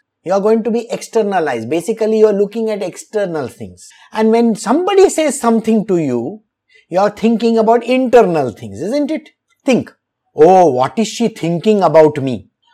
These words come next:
What is he thinking about me?" Why are you bothered about somebody else's thinking?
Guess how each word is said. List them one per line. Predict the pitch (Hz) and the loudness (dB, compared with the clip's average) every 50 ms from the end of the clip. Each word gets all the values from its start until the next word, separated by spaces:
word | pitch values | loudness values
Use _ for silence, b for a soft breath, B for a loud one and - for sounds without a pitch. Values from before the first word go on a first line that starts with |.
| _ - | _ -8
What | 135 147 156 185 - - | -4 -2 -2 -2 -2 -2
is | 240 214 147 123 - - | -2 -2 -2 -4 -8 -6
he | 165 196 226 | -4 -4 -4
thinking | - - - - 190 185 175 185 190 185 180 | -4 -6 -6 -6 -4 -4 -2 -4 -4 -2 -2
about | 165 147 147 147 147 143 - | -2 0 2 2 2 0 -2
me?" | 127 127 117 101 87 _ _ _ _ _ _ _ | -6 -10 -10 -10 -14 _ _ _ _ _ _ _
Why | - 151 160 175 214 233 | -12 -8 -6 -4 -4 -4
are | 247 254 262 | -4 -4 -4
you | 247 240 269 254 180 123 | -2 -2 -2 -2 -4 -4
bothered | 117 127 131 143 147 156 175 196 202 208 202 180 b b b b | -2 2 2 2 2 2 2 0 0 0 0 -4 b b b b
about | - 156 156 - 185 180 | -8 -2 0 0 0 0
somebody | - - - 175 170 175 190 208 214 202 214 196 | -2 -4 -4 -2 -2 0 0 0 2 4 4 4
else's | 185 180 170 - 214 202 | 4 4 2 -2 -4 -6
thinking? | - - 135 139 131 120 117 110 95 85 | -6 -8 -8 -8 -8 -8 -10 -12 -14 -16